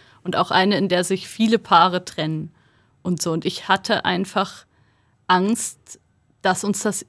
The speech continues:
irgendwie um die Ohren fliegt, weil ich das auch oft im Freundeskreis schon gesehen hab. Und ich wusste, dass ich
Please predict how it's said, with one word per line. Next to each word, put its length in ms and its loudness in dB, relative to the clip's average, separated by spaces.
irgendwie 560 0
um 120 2
die 120 4
Ohren 240 4
fliegt, 260 -8
weil 100 0
ich 100 -8
das 200 -6
auch 160 0
oft 220 -2
im 100 0
Freundeskreis 600 -4
schon 160 -4
gesehen 400 -4
hab. 260 -6
Und 220 -2
ich 160 -8
wusste, 640 0
dass 320 -6
ich 420 -8